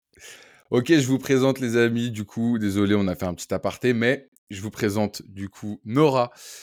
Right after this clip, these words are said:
Nora, aussi appelée Diams de l'entrepreneuriat, celle qui a plus d'idées que de temps pour les mettre en place et qui est à l'origine du Guide Ultime avec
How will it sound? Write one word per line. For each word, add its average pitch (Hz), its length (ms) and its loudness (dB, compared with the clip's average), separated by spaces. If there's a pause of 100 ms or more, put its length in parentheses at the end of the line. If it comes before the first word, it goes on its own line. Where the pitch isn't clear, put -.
(240)
Nora, 127 360 2
aussi 127 280 -2
appelée 123 400 -2
Diams 127 360 0
de 110 200 -4
l'entrepreneuriat, 120 1040 2
celle 117 320 -2
qui 120 180 2
a 113 60 4
plus 123 260 -4
d'idées 120 320 0
que - 100 -2
de 110 60 0
temps 123 280 0
pour 110 160 -2
les 104 100 2
mettre 101 220 -2
en 98 60 -2
place 123 520 2
et 110 100 -2
qui - 160 -6
est 113 40 4
à 107 60 4
l'origine 110 600 4
du 113 320 2 (480)
Guide 156 200 2
Ultime 151 360 2
avec 113 400 0